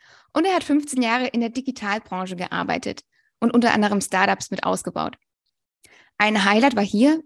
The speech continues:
dass er in New York ein Büro mit eröffnet und ein Event im Soho-Haus organisiert hat. Heute ist er Experte für achtsame Führung und Unternehmenskultur und als Speaker, Autor,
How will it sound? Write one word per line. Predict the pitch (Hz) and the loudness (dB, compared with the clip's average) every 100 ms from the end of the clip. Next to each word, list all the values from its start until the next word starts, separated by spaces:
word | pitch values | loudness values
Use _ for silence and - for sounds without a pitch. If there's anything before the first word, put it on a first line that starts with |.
| - | -4
dass | 233 | -4
er | 233 233 _ _ | -4 -8 _ _
in | - 220 | -2 0
New | |
York | 196 208 262 - | 0 0 -2 -2
ein | 214 | -4
Büro | 208 254 | -2 0
mit | 247 208 | 0 -2
eröffnet | - 208 294 294 - _ | -6 -4 -4 -4 -10 _
und | 285 285 | -2 0
ein | 254 | -2
Event | 208 226 | -2 -2
im | 240 | -4
Soho-Haus | 226 247 247 196 196 190 - _ - | -4 -4 -4 -4 -6 -8 -14 _ -6
organisiert | 196 190 180 - 185 - | -4 -2 -4 -2 -4 -4
hat. | - - _ _ _ _ _ _ _ _ _ _ _ _ - | -10 -12 _ _ _ _ _ _ _ _ _ _ _ _ 2
Heute | 226 302 | 4 6
ist | 262 262 | 4 4
er | 247 | 2
Experte | 208 - 202 208 208 | 2 0 2 2 0
für | 208 | 0
achtsame | 196 - 214 202 | 0 0 -2 -2
Führung | - 240 262 247 | 0 2 4 2
und | 202 208 | 0 -4
Unternehmenskultur | 214 202 214 254 262 - 180 - 202 277 - _ _ _ _ | -4 -4 -2 -2 -2 -6 -8 -6 -4 -4 -6 _ _ _ _
und | 277 269 | -2 0
als | 208 - | 0 -2
Speaker, | - 285 302 285 277 - - | -2 0 0 -2 -2 -6 0
Autor, | 202 262 262 262 247 247 | 2 2 0 0 0 -4